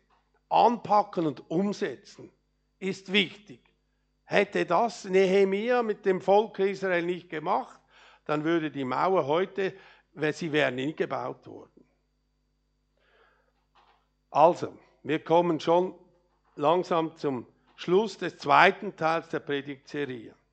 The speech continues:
Und ich halte hier nochmals kurz fest,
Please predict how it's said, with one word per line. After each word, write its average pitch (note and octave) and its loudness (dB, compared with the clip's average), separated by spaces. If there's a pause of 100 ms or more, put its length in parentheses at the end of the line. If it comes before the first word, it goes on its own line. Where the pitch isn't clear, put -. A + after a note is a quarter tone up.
(1700)
Und C#3+ -8
ich C3+ -8
halte F#3+ 4
hier F#3 4
nochmals F#3+ 0
kurz F3+ -2
fest, - -2